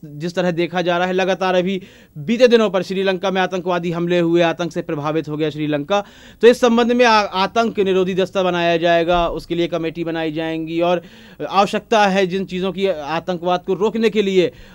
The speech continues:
उन्हें मुहैया कराया जाएगा श्रीलंका को। इस संबंध में पचास मिलियन डॉलर की मदद की है प्रधानमंत्री नरेंद्र मोदी ने।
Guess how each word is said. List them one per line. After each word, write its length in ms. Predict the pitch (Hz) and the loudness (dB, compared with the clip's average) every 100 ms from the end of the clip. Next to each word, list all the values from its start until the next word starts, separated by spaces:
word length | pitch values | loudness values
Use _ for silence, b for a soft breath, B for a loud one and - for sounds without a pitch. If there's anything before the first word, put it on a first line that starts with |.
| B | B
उन्हें 200 | 233 247 | 2 4
मुहैया 280 | 240 247 247 | 6 6 6
कराया 260 | 226 220 | 4 4
जाएगा 220 | 214 214 | 4 2
श्रीलंका 460 | 214 208 202 190 202 | 0 0 0 0 -2
को। 200 | 202 220 | 0 2
इस 140 | 214 | 2
संबंध 260 | 214 190 185 | 0 -2 0
में 120 | 208 | -2
पचास 640 | 202 185 190 196 190 185 196 B B B | -4 -2 0 -2 -2 -6 -6 B B B
मिलियन 460 | 156 180 190 202 170 | -2 0 2 2 2
डॉलर 300 | 170 175 175 | 2 2 0
की 460 | 175 190 202 190 - | -2 -4 -4 -6 -8
मदद 360 | 139 147 160 156 - | -6 -4 -6 -10 -12
की 160 | 151 | -4
है 200 | 139 156 | -4 -4
प्रधानमंत्री 760 | 160 135 127 139 143 131 123 147 | -6 -10 -8 -6 -4 -6 -6 -8
नरेंद्र 300 | 139 135 131 | -6 -6 -6
मोदी 380 | 123 127 131 131 | -6 -8 -6 -4
ने। 260 | 143 135 | -4 -6